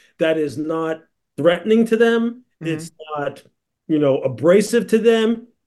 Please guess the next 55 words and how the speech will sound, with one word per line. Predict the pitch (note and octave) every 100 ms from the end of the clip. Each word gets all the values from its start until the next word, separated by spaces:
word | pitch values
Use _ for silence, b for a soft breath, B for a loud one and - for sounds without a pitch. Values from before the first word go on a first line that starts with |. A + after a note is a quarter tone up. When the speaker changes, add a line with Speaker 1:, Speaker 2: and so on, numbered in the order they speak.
| _
Speaker 1:
something | - G#3+ G#3 F#3+
that | E3+
really | E3+ A3+ G3+
makes | G3+ G3 -
them | G3 F#3
feel | - G3
as | F3
though, | F#3 E3
"Hey, | F3
look, | D#3+ F3+ - -
we're | - D3 B3+
a |
part | - D3 D#3+
of | F3+
this | F#3
too." | - C#4 F3 - -
E-, | G3+ A#3
even | A3+ B3
though | G#3
as | F#3
owners, | G3+ A#3+ D#3+
we're | E3+
naturally | D#3 E3+ B3 - D3+
part | C3 D3
of | D#3
it, | F#3+ b b _ _ _
he | D3+ A#3+
makes | A#3+ A#3
us | A3+ -
feel | - A3
like, | G#3 F#3+ - _ _ _ _ _ -
you | G3+
know, | G3
like | F#3 F3 - _
we | D#3 G#3
really | G3 F#3+ A3+ G3+ F#3+ F#3+ _ _ _ _ _ _ _ _ _ -
are | F#3+ D3+
helping | F3+ F#3+ F#3 E3 D3
win | E3+ E3+
on | D3+ C#3 C#3
game | C3 C3+ B2
day. | C#3 G2 _ _ _ _ -
And | F3+
not | G#3+ C#4
everybody | C4 A3 A#3+
can | A3
do | A3+
that. | A#3+ D#3
Like, | D3+
some | - D4
coaches | C#4 G3 F3+ C#3+
hate | A2 E3+ -
talking | - D#3+ D#3
to | C#3+
owners. | C#3+ C3 A#2 -